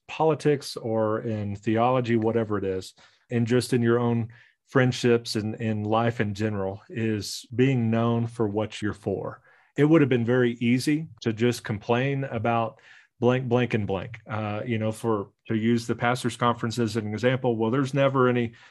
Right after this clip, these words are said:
normal guys on there. Like, I don't know any of these, you know, I don't wanna hear the same people." You know, that's the kind of complaints that you may get. And they're always great preachers, and I love it, and I, I go to it, and I enjoy those too.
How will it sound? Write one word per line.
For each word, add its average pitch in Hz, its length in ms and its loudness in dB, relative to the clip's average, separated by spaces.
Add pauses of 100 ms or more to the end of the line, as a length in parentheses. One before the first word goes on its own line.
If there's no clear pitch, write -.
(160)
normal 117 360 4
guys 92 360 -2
on 92 180 -2
there. 92 220 -8
Like, 107 200 0
I 120 100 4
don't 117 200 2
know 107 180 -4
any 104 120 -4
of 95 60 -6
these, 101 240 -6
you 117 80 -6
know, 110 120 -2
I 123 60 -2
don't 127 120 0
wanna 101 180 -4
hear 110 220 -2
the 101 120 -4
same 110 240 -4
people." 120 240 -4
You 139 80 4
know, 127 160 2 (300)
that's 175 200 2
the 185 100 4
kind 160 240 0
of 110 180 -4 (400)
complaints 135 480 0
that 131 160 -4
you 131 80 2
may 127 180 2
get. 123 360 0 (340)
And 156 100 6
they're 170 120 10
always 175 300 6
great 131 200 2
preachers, 160 400 0
and 123 100 0
I 147 80 2
love 180 260 4
it, - 200 -8
and 120 120 -2
I, 131 240 2
I 135 120 4
go 147 200 4
to 120 180 -2
it, 95 120 -6
and 117 120 -2
I 135 120 4
enjoy 139 280 2
those 127 240 0
too. 143 300 -2